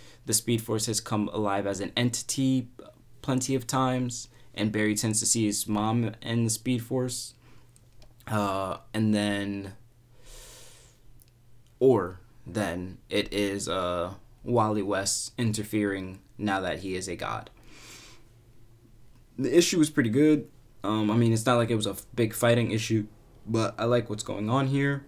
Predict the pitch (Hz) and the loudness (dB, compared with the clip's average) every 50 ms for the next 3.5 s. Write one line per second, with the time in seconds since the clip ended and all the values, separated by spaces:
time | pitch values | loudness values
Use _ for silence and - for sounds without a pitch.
0 | - - - - - - - - - 107 104 107 110 - - - 95 104 107 104 | -16 -20 -20 -20 -20 -20 -18 -6 -2 0 2 2 2 0 -2 0 0 0 0 0
1 | 110 113 117 113 113 117 - 87 104 113 110 110 110 107 107 - - - - - | 2 4 4 6 4 4 4 2 0 2 2 2 2 0 -2 -6 -12 -16 -8 -6
2 | 120 110 - 113 107 107 110 107 110 - - - - 131 123 120 98 - 107 113 | -6 -4 -2 0 2 2 2 0 -2 -4 -8 -6 -2 0 0 0 0 0 0 -2
3 | 107 107 117 113 110 107 107 107 101 - | 0 0 0 0 2 0 0 -2 -4 -6